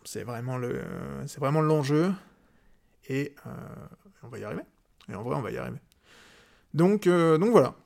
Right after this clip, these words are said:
j'aurai l'occasion de vous en reparler, hein, je pense, de mes expérimentations, euh, sur les tunnels de vente. Mais, euh, mais ça, m-, ça, m-, ça m'enjaille un max en vrai.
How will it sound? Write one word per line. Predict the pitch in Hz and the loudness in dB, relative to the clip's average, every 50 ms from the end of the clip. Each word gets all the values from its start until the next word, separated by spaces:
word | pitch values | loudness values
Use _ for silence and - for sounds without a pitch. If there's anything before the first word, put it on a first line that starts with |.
| _ _ - | _ _ -8
j'aurai | - 139 135 139 143 | -4 0 2 4 4
l'occasion | 147 143 147 139 156 180 | 4 4 4 4 4 4
de | 175 | 4
vous | 151 143 | 4 2
en | 131 | 2
reparler, | 131 - 139 131 139 151 | 4 6 6 6 8 6
hein, | 175 165 143 | 4 4 2
je | - - | 0 -2
pense, | 156 143 - | -4 -4 -4
de | - 117 | -6 -8
mes | 117 113 127 | -8 -8 -8
expérimentations, | 127 - - 127 123 127 127 127 - 120 - - - 131 131 123 113 | -6 -2 0 0 0 0 -2 -4 -6 -6 -6 -6 -8 -8 -6 -6 -8
euh, | |
sur | - - 127 | -6 -6 -6
les | 120 120 | -6 -6
tunnels | - 131 123 117 120 | -6 -6 -6 -4 -4
de | 120 | -4
vente. | 123 143 - - - _ _ _ _ _ _ _ _ - - | -6 -6 -8 -14 -20 _ _ _ _ _ _ _ _ -20 -16
Mais, | - 110 123 131 131 135 143 156 151 | -10 -8 -4 -2 0 0 0 2 2
euh, | 143 127 120 120 120 120 113 107 110 - - 127 | 2 2 2 0 0 -2 -2 -4 -6 -6 -8 -6
mais | 135 135 147 | -2 0 0
ça, | 143 - - 147 | 2 2 2 0
m-, | 143 131 135 131 | 0 0 -4 -8
ça, | - - 135 | -6 -4 -4
m-, | 131 131 131 131 143 143 139 135 135 135 135 131 131 131 131 131 131 120 - 135 | -2 -2 -4 -4 -4 -4 -4 -6 -6 -4 -6 -6 -6 -6 -6 -6 -8 -8 -10 -12
ça | 143 - 123 | -10 -8 -6
m'enjaille | 131 139 143 175 185 165 139 | -6 -4 -2 -2 -2 -2 -2
un | 123 | -4
max | 117 120 127 127 131 - - - | -6 -6 -6 -6 -6 -6 -8 -8
en | - 110 | -10 -10
vrai. | - - 113 139 | -8 -10 -10 -12